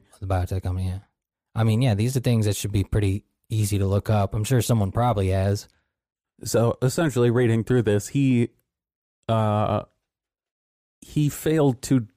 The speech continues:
Speaker 2: disclose his involvement in a competing biotech company. So
Speaker 1: Okay, so maybe he was doing all sorts of crazy business shit.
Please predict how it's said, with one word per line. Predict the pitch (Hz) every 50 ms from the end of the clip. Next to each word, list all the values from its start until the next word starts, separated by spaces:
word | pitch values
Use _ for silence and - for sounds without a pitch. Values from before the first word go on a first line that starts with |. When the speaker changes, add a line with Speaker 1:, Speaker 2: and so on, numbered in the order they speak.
| _ _ _ -
Speaker 2:
disclose | 123 120 - - - - - _ - 123 123 131 131 127 123 117 120 120 110 101 - -
his | - 123 127 131 113 120
involvement | 113 107 123 117 113 113 107 110 110 104 104 95 - _ -
in | 117 113
a | 113 107 104
competing | - - 117 - - - 131 110 123 113 101
biotech | 95 113 113 110 107 101 101 - - 110 98
company. | - - 110 101 95 98 90 82 - _ _ _ _ _ _ _ _ _ _ _ _ _ -
So | 117 139 139
Speaker 1:
Okay, | 120 123 156 180
so | 196 165 147
maybe | 127 131 139 147 147
he | 135 143
was | 143 143 165 190 180 147 117
doing | 123 117 113 110
all | 110 110 107
sorts | 101 110 107 98
of | 104 -
crazy | - 117 110 98 - 104
business | 101 110 104 98 95 101 101 95
shit. | - - 101 95 98